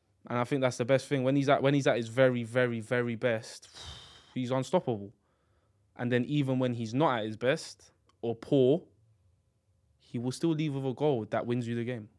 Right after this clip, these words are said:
or an assist that wins you the game. Without him,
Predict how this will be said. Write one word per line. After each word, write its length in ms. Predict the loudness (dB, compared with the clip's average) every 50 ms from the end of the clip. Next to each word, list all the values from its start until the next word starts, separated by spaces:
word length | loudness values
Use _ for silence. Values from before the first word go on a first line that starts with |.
| _ -10 -6
or 100 | -6 -4
an 80 | -4 -6
assist 460 | -8 -6 -4 -4 -4 -4 -8 -14 -8
that 120 | -8 -8 -6
wins 200 | -6 -8 -8 -8
you 80 | -10
the 100 | -10 -8
game. 180 | -10 -10 -10 -12 _ _ _ _ _ _ _ _ _ _ _ _ _ _ _ _ _ _ _ _ _ _ _ _ _ _ _ _ _ _ _ _ _ _ _ _ _ _ _ _ _ _ _ _ -6
Without 420 | -6 2 6 8 10 10 8 6
him, 300 | 4 -2 -2 -2 -4 -4